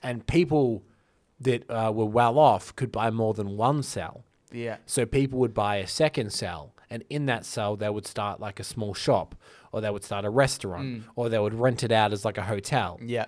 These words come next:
Speaker 1: And it became,
Speaker 2: And
Speaker 1: like,
Speaker 2: the
Speaker 1: a mini economy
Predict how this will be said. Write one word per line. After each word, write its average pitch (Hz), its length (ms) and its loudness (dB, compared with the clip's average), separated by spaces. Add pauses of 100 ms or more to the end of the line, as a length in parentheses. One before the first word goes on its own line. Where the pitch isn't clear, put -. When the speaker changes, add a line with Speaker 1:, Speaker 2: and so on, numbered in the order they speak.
(320)
Speaker 1:
And 123 220 -2
it 131 200 -2
became, 135 280 -2
Speaker 2:
And 139 140 2
Speaker 1:
like, 117 140 4
Speaker 2:
the 110 60 4
Speaker 1:
a 127 40 2
mini 127 400 2
economy 107 680 -2